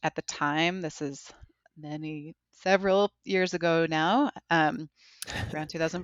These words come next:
Speaker 1: four, two thousand five. And, uh, I was finishing my undergrad and wanting to go into grad school. And, uh, I was sort of thrust right into the center of things just by sheer luck. I ended up,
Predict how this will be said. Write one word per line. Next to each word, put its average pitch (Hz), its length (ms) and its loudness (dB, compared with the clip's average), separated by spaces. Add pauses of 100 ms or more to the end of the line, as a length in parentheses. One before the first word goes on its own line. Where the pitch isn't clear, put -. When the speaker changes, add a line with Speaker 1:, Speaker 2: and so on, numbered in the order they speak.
Speaker 1:
four, 190 200 8
two 285 140 4
thousand 208 280 4
five. 214 280 8 (580)
And, 170 380 4
uh, 160 220 6
I 160 40 4
was 160 140 -2
finishing 165 340 0
my 165 160 0
undergrad 156 380 0
and 156 100 -4
wanting 147 200 -6
to - 120 -10
go 151 120 -6
into 151 160 -6
grad 147 260 -4
school. 160 400 -2
And, 156 420 -2 (320)
uh, 147 300 -6 (180)
I 151 220 -2
was 147 300 -2
sort - 300 -10
of - 140 -10 (160)
thrust 226 300 0
right 196 140 4
into 175 180 0
the 165 80 -2
center 220 380 2
of 196 80 -2
things 156 340 -2
just - 400 -4
by 151 540 4 (440)
sheer 185 400 4
luck. - 400 2 (140)
I 156 280 4
ended 151 280 -2
up, 151 260 2